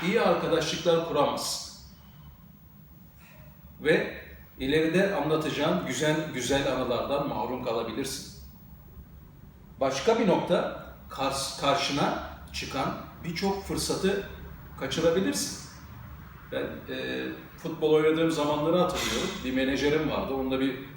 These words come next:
futbol takımına görüşmeye gitmiştik. Orada menajer benim adıma içeriye girdi, görüşme yaptı ve oradan çıktığında bana bir kelime söyledi. O kelimeyi ben bilmiyordum.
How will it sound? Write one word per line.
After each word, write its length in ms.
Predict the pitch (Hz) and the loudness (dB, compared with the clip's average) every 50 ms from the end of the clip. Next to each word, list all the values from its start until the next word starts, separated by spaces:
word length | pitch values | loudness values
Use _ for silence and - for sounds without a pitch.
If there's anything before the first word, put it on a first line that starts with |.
| - - | -10 -8
futbol 380 | 151 147 - - 139 135 - - | -8 -6 -4 -2 -2 -2 0 0
takımına 560 | 135 120 135 139 135 135 139 139 139 - - - | -2 -2 0 0 0 0 0 0 -2 -6 -6 -6
görüşmeye 460 | 120 127 127 127 - - 135 139 143 139 | -4 -4 -2 -2 -2 0 2 2 2 2
gitmiştik. 680 | 131 - 139 - - - - - 175 - - - - - - - - - - - - - - - - - - - - - - - - - - - - - - - - - | 2 0 -4 -6 -6 -6 -4 -4 -6 -6 -8 -10 -14 -18 -18 -18 -16 -16 -16 -16 -16 -18 -18 -18 -18 -18 -18 -18 -18 -18 -18 -18 -18 -18 -20 -20 -20 -20 -20 -20 -8 -2
Orada 440 | - 190 208 208 196 202 208 - - 160 | 0 2 2 4 4 2 2 2 0 0
menajer 460 | 156 160 170 175 165 175 185 - - | 0 2 4 4 4 6 4 6 6
benim 220 | 160 170 180 180 | 8 8 10 8
adıma 360 | 147 - - 131 - - - | 8 8 6 4 4 2 2
içeriye 400 | - - - 143 135 143 147 147 | 2 0 0 2 2 2 2 2
girdi, 300 | 139 127 120 - 170 165 | 2 0 -2 -2 -2 0
görüşme 400 | 147 143 143 143 - - 175 156 | 0 2 2 2 0 0 2 2
yaptı 420 | 131 131 - - - - 202 196 165 | 2 2 0 -2 -2 0 0 4 4
ve 280 | 175 175 170 - 165 | 4 4 4 2 0
oradan 300 | 170 170 165 170 170 165 | 0 0 0 -2 -2 -2
çıktığında 600 | - 208 202 214 - - 135 123 - - 202 202 | -2 -2 -2 -2 -2 -2 -2 -2 -2 -2 -2 0
bana 220 | 202 208 208 214 214 | 2 2 2 2 0
bir 80 | 214 - - - - - - | 0 -2 -4 -8 -10 -4 0
kelime 320 | 220 220 226 233 233 220 | 2 4 4 4 4 4
söyledi. 320 | - 190 160 135 135 170 | 4 2 2 2 4 4
O 100 | 175 170 | 4 4
kelimeyi 380 | 170 185 175 175 180 190 196 196 | 6 6 6 6 6 6 6 6
ben 200 | 196 196 196 185 | 6 6 8 8
bilmiyordum. 420 | 202 196 190 170 143 - - - | 8 6 6 6 4 2 0 -4